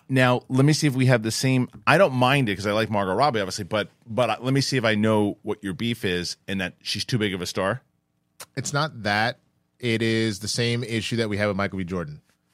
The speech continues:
Speaker 2: It's the, uh, with, uh, Hal Jordan.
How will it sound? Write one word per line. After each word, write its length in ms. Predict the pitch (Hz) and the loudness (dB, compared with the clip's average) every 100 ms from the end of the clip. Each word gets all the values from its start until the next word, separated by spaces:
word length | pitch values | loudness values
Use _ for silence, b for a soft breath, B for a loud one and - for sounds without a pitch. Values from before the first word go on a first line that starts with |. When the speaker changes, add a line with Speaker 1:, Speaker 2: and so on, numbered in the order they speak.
| _ _ _ _ - | _ _ _ _ -4
Speaker 2:
It's 300 | 113 90 - | -4 -4 -4
the, 240 | 113 110 | 0 2
uh, 180 | 107 107 | 2 0
with, 340 | 101 104 - | 0 -2 0
uh, 360 | 107 101 95 90 | 0 0 0 -4
Hal 260 | - 101 95 | -4 -4 -2
Jordan. 480 | 98 90 78 76 | -4 -6 -8 -16